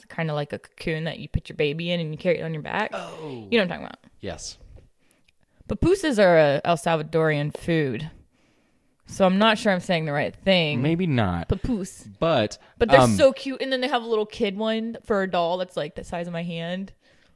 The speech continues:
Speaker 2: I
Speaker 1: They carry a little
Speaker 2: remember
Speaker 1: doll around on their back.
Speaker 2: I don't know who I talked w-, about this with, but the other day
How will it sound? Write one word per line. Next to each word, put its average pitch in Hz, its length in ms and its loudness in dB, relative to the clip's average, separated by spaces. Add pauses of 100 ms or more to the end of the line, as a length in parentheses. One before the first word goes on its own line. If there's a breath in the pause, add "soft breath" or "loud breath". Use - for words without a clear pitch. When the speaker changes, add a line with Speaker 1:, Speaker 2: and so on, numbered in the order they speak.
Speaker 2:
I - 40 -10 (600 loud breath)
Speaker 1:
They - 120 0
carry 123 100 4
a 185 40 2
little 233 340 2
Speaker 2:
remember 220 180 4
Speaker 1:
doll 165 240 4
around 98 300 0
on 82 100 -2
their - 80 2
back. 254 400 -2
Speaker 2:
I 147 60 -4
don't 226 180 -8
know 160 180 4
who 156 120 4
I 131 80 6
talked 104 260 0
w-, 123 140 -8 (180)
about 131 380 0
this 127 200 -2
with, 123 360 0
but 98 420 0 (140)
the 120 100 0
other 139 140 4
day 107 340 2